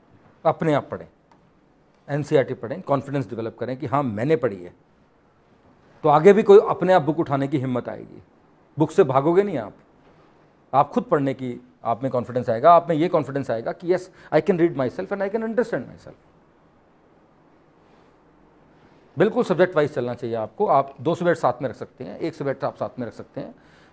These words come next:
सब्जेक्ट वाइज है, दो दो तीन तीन एनसीईआरटीज़ हैं, पढ़ पढ़ के ख़त्म करो। बहुत लंबी चौड़ी कहानी नहीं है, डेढ़ महीने में, थर्टी फ़ाइव to फ़ोर्टी डेज में, फ़ोर्टी डेज में सारी एनसीईआरटीज़ ख़त्म हो सकती हैं अगर आप पाँच छः घंटे रोज़ पढ़ रहे हो। फर्स्ट फेज में तो इतना ही बहुत है।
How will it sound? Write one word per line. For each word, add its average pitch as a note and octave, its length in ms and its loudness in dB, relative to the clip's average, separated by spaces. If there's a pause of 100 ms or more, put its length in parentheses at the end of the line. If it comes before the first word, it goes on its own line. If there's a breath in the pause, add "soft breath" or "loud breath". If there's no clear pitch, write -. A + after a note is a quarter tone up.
सब्जेक्ट F3+ 220 4
वाइज G#3 240 4
है, A#3 100 4
दो E3+ 160 2
दो G3+ 80 4
तीन G3+ 180 -8
तीन G3+ 120 -4
एनसीईआरटीज़ F#3+ 420 -2
हैं, G#3+ 80 -2
पढ़ G3+ 140 0
पढ़ F#3 120 -4
के F3+ 100 -14
ख़त्म C#3+ 260 -4
करो। F#2 200 -12 (100)
बहुत F3+ 200 2
लंबी E3 260 2
चौड़ी G3+ 220 2
कहानी F3 300 -6
नहीं F#3+ 160 -10
है, A2 120 -10 (360 soft breath)
डेढ़ G#3 180 6
महीने G3+ 240 2
में, G3+ 220 -2 (400 soft breath)
थर्टी G3+ 180 4
फ़ाइव A3 200 8
to A3+ 80 -2
फ़ोर्टी G3+ 280 2
डेज G3+ 200 6
में, G3+ 80 0
फ़ोर्टी F#3+ 260 0
डेज G3 200 4
में G3+ 60 -2
सारी F3 220 4
एनसीईआरटीज़ D3 420 -2
ख़त्म C#3+ 220 0
हो B2 80 -4
सकती A#2+ 220 -6
हैं F#3 80 0
अगर E3+ 140 4
आप E3 120 4
पाँच C#3 200 0
छः D3+ 60 0
घंटे C3 220 -2
रोज़ A#2 140 -2
पढ़ G2+ 160 -12
रहे F2+ 160 -18
हो। F#2 60 -20 (1000 soft breath)
फर्स्ट G#3+ 180 8
फेज A3 260 6
में A#3 80 2
तो A#3 60 6
इतना A3+ 200 0
ही A3 60 2
बहुत E3 260 2
है। G2+ 100 -10